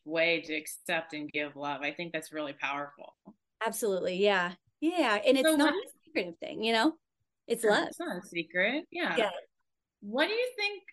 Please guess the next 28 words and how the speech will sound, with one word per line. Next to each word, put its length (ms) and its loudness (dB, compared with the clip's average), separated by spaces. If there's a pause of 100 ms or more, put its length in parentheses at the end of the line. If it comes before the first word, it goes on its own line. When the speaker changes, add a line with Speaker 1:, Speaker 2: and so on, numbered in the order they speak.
(460)
Speaker 1:
in 180 0
the 120 0
past, 460 0 (220)
though, 320 4
like, 200 4 (280)
'cause 220 -2
you're 340 2
a 60 -10
really 340 0
in 160 -4
tune 480 -6
person 440 -2
and 140 -4
you're 220 0
a 60 -4
woman 340 -4
with, 220 -6
in-, 180 -6 (420)
you 120 0
know, 560 2
inspiration 800 -2
and 100 -2
intuition, 840 -2
like, 200 -2 (420)
what, 280 2 (100)
why 640 2
do 80 -4
you 100 0